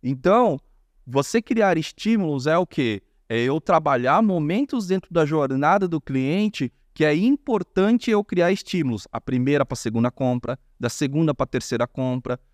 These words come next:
Quando o cliente fica inativo, quando ele some, às vezes simplesmente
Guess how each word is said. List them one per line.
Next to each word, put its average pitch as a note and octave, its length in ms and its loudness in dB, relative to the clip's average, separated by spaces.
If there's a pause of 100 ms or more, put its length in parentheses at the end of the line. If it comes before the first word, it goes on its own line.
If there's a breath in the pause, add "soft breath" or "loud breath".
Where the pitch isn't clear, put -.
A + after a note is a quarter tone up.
(120)
Quando A#3 200 6
o A#3 40 -2
cliente G3+ 280 0
fica - 160 -2
inativo, D3+ 800 -2
quando D3+ 180 -2
ele F3 120 0
some, B2 580 -2 (600)
às C3 180 2
vezes F#3+ 340 0
simplesmente G#3+ 1300 0